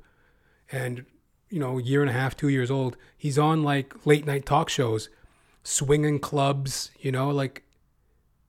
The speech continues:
he was, he was, he, he was kind of in the vein of that Michael Jackson thing where it's, like, famous from a child. I didn't know that. So it's like he was in this public eye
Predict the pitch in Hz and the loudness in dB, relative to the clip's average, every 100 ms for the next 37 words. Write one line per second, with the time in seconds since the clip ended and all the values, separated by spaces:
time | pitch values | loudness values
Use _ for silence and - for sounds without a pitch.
0 | _ _ _ _ _ - - 214 - - | _ _ _ _ _ -8 0 0 0 -4
1 | - - - 214 - 180 208 220 226 233 | -16 -14 -2 -2 0 0 0 2 0 2
2 | - 226 285 277 220 208 165 131 156 190 | 0 2 4 4 4 4 2 2 2 2
3 | 160 160 147 139 151 156 120 139 175 - | 0 -2 -2 -4 -4 -2 -2 -2 -4 -4
4 | 135 117 113 110 113 - 123 117 - _ | -4 -4 -6 -4 -8 -4 -4 -4 -8 _
5 | _ - - 151 147 139 139 - - 127 | _ -8 -2 0 2 0 -2 -8 -4 -2
6 | 127 - 135 151 113 90 - _ _ _ | -2 0 0 0 -2 -8 -14 _ _ _
7 | _ _ _ _ _ _ _ _ _ 147 | _ _ _ _ _ _ _ _ _ 2
8 | 208 165 165 220 110 - - - _ _ | 4 4 2 0 -2 -8 -16 -20 _ _
9 | _ _ _ _ _ _ _ _ - 139 | _ _ _ _ _ _ _ _ -6 -2
10 | 143 170 175 196 214 - - 170 170 147 | -2 0 0 2 0 -2 2 2 2 -2
11 | 139 151 110 98 | -2 -2 -2 -8